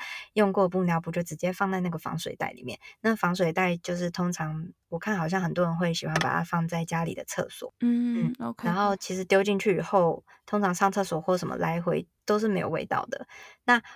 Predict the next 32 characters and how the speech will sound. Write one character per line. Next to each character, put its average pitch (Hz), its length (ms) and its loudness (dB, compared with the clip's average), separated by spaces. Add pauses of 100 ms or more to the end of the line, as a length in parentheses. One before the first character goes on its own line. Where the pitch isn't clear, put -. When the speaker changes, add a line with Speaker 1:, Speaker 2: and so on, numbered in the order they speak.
Speaker 1:
我 185 140 4
的 190 120 2
朋 185 240 0
友 196 120 6
还 175 180 2
有 180 80 4
我 170 180 2
的 165 100 0
话， 180 300 2
我 160 80 -4
们 160 180 -2
是 185 140 -2
喜 175 100 -4
欢 165 180 0
把 165 140 -2
布 170 180 -4
尿 165 180 2
布 165 140 -4
丢 165 240 -2
阳 165 280 -4
台， - 180 -8 (260)
如 190 100 2
果 180 60 4
你 170 80 0
家 170 180 0
里 165 80 -2
有 - 40 -4
阳 - 260 -10
台。 - 160 -12 (200)
Speaker 2:
哦， 233 200 -10
通 220 220 -2
风。 202 240 -4